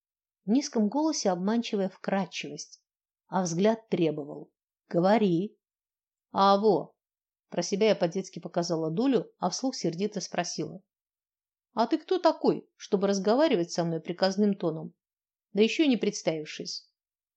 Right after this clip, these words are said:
И для проверки добавила, нарочно употребив уменьшительно-ласкательное имя проклятой: «Брат Гуни?»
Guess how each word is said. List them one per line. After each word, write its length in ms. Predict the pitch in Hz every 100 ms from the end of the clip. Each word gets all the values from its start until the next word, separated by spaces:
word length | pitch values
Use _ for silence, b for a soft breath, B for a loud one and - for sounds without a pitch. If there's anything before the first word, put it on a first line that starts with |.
| _
И 100 | -
для 140 | 330 277
проверки 480 | - 202 294 330 254
добавила, 460 | 185 175 226 220
нарочно 560 | 208 180 180 233 - 240
употребив 580 | 226 208 214 220 214 -
уменьшительно-ласкательное 1300 | 226 202 202 - 302 233 180 175 - 233 247 240 220
имя 320 | - 196 196
проклятой: 720 | 180 175 180 147 170 160 190 _ _ _ _ _ _ -
«Брат 360 | 180 214 202
Гуни?» 480 | 202 359 392 175 -